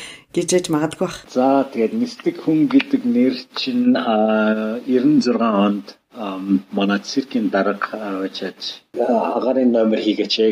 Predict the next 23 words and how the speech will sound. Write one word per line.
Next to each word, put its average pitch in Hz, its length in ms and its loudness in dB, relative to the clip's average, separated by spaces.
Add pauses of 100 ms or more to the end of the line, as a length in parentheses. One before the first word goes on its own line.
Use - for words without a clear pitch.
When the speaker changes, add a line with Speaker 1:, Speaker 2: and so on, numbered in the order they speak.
Speaker 2:
гэж 92 160 0
хэлсэн - 320 0
байхгүй - 320 -2
юу? 160 120 -2 (520)
Агарын 120 560 2
номер 113 400 2
Ермен 120 480 2 (240)
авчиж 113 480 0
яасан. - 400 0 (320)
Ермений 120 320 4
номер 101 320 0
хийсэн. 127 480 -4 (480)
Контракт - 640 -6
энтрээрэл 104 800 0 (400)
би 104 160 0
ажиллаж - 400 -2
исэн 101 240 0
тэгээд 98 320 0 (400)
нэг 101 320 4
96 107 960 0
онд 104 400 0 (240)
Өмнөд 120 240 -2
Африкийн 101 560 -2